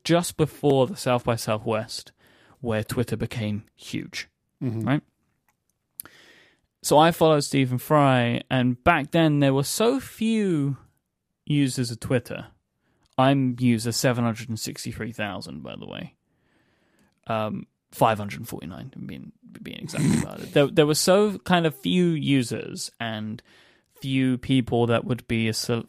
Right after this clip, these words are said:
Speaker 1: fa-, fan of such celebrity and such and such, that you would follow these people and they would follow you back. It was just the way that it was. So Stephen Fry followed me on Twitter.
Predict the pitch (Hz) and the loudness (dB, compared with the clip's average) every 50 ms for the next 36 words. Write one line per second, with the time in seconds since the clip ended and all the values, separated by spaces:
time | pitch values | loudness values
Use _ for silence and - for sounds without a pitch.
0 | - - - 131 120 113 - - - - 131 117 117 117 113 110 110 107 - - | -10 -4 -2 -2 -2 -2 -4 -8 -6 -4 -4 -2 -2 -4 -4 -4 -6 -6 -8 -10
1 | - - - 117 117 - - - 123 107 110 107 104 123 - - 185 123 110 117 | -8 -6 -6 -6 -6 -8 -6 -6 -4 -4 -4 -4 -6 -8 -10 -8 -8 -10 -8 -8
2 | - 120 113 - 117 - - - - - - - - - - - _ - 147 - | -8 -10 -8 -8 -10 -8 -8 -8 -10 -10 -14 -20 -20 -20 -20 -8 _ -4 -2 -2
3 | - 143 135 143 151 160 143 - 202 208 220 208 175 147 131 - - 131 120 - | -2 -4 -2 -2 -2 -2 0 2 4 4 4 4 2 0 -2 -2 -4 -4 -4 -4
4 | 120 - - 139 131 131 131 131 - 127 123 120 117 110 110 117 123 120 - - | -6 -4 -2 0 0 0 0 -2 -2 -2 -2 -2 -2 -2 -4 -2 -2 -4 -4 -6
5 | - - - - - - - 135 - - - - - - - - - - - - | -8 -10 -10 -10 -10 -10 -10 -12 -14 -14 -12 -10 -10 -8 -8 -8 -10 -10 -12 -12
6 | - - - - - - - - _ _ _ _ _ _ _ _ _ _ _ _ | -12 -12 -14 -14 -14 -16 -20 -20 _ _ _ _ _ _ _ _ _ _ _ _
7 | - - - - - - _ _ _ - - - 123 113 113 135 131 - 110 117 | -16 -16 -16 -16 -18 -20 _ _ _ -20 -10 -8 -6 -4 -2 -2 0 2 2 2
8 | 117 - - 220 233 175 127 78 - - 55 52 - - - - - - - - | 2 4 4 4 6 4 4 0 -4 -12 -16 -16 -18 -20 -18 -16 -16 -14 -14 -14
9 | - - - 175 | -14 -14 -16 -18